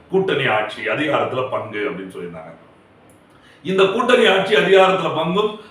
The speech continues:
விடுதலை சிறுத்தைகள் கட்சி எழுப்புகிற அந்த கூட்டணி ஆட்சி அதிகாரத்துல பங்கும் ஒரே திசையை நோக்கி பயணிக்கிறதோ,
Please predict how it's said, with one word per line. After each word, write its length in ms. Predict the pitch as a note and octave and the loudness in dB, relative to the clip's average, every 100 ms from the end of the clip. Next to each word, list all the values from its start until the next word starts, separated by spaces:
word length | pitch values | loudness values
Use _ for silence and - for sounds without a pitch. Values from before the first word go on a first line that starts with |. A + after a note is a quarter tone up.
| - | -4
விடுதலை 400 | F#3 B3 B3 - | 0 4 4 2
சிறுத்தைகள் 320 | F#3+ F#3+ F#3 | 2 4 4
கட்சி 260 | F3 F3 F3 | 0 -2 0
எழுப்புகிற 640 | F#3 - F3 D#3+ D3 - | 2 2 2 4 2 2
அந்த 260 | - C3 B2+ | -2 -2 -2
கூட்டணி 380 | E3+ E3+ D#3 | -2 -4 0
ஆட்சி 220 | C3+ C3 B2+ | 0 0 -2
அதிகாரத்துல 500 | - C3+ C3 A#2 A#2 | 0 0 0 -2 -4
பங்கும் 380 | B2 D#3 F3 - - - | -4 -4 -4 -6 -12 -2
ஒரே 360 | F#3+ A3 A#3 | 4 6 6
திசையை 340 | F#3 F3 F3 E3 | 2 0 -2 -2
நோக்கி 240 | F3 E3 | -4 -2
பயணிக்கிறதோ, 680 | C#3+ C#3+ C#3 C3 A2+ A#2+ | 0 0 0 -2 0 2